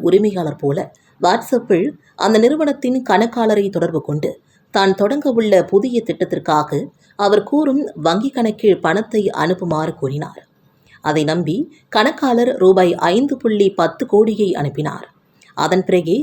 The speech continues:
தான் மோசடி செய்யப்பட்டதை அறிந்து கணக்காளர் அளித்த புகாரின் அடிப்படையில் புதுச்சேரி சைபர் கிரைம் போலீசார் வழக்கு பதிவு செய்து விசாரித்தனர்.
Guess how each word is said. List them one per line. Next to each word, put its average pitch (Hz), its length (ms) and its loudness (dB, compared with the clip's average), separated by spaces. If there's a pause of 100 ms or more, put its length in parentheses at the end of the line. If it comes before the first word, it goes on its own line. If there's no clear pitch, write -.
தான் 180 320 0
மோசடி 240 400 0 (120)
செய்யப்பட்டதை 190 640 -2
அறிந்து 147 280 -2 (420)
கணக்காளர் 254 600 0
அளித்த 190 340 0
புகாரின் 196 460 0
அடிப்படையில் 156 520 -2 (400)
புதுச்சேரி 262 460 2 (140)
சைபர் 240 340 2
கிரைம் 208 220 0
போலீசார் 170 500 0 (220)
வழக்கு 208 340 0
பதிவு 160 280 -2
செய்து 180 280 -2
விசாரித்தனர். 143 680 -6